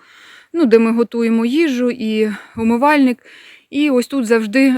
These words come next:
до обіду дуже таке яскраве сонечко. То ми хочемо взяти сітку тіньовку і ось так зверху натягнути.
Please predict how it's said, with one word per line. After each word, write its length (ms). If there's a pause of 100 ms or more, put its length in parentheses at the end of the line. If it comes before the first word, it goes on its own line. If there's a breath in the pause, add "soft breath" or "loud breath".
(120)
до 240
обіду 360
дуже 280
таке 240
яскраве 440
сонечко. 600 (440 loud breath)
То 120
ми 120
хочемо 480
взяти 420 (180 loud breath)
сітку 400
тіньовку 580 (460 loud breath)
і 120
ось 180
так 220
зверху 340
натягнути. 680